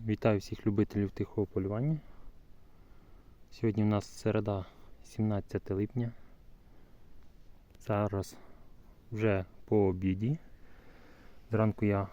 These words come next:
також був в лісі, нічого не знімав. Тому що був,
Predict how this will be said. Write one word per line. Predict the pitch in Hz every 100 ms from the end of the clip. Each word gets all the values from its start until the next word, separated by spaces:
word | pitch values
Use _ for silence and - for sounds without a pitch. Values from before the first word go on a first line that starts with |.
| - -
також | 101 - 98
був | 95 98
в |
лісі, | 110 143 139
нічого | 120 104 107
не | 101
знімав. | 95 101 113 156 147 - - - - - - - - - - - - - - - - - - - - - - - - - -
Тому | - 110
що | 123 -
був, | 110 107 110 120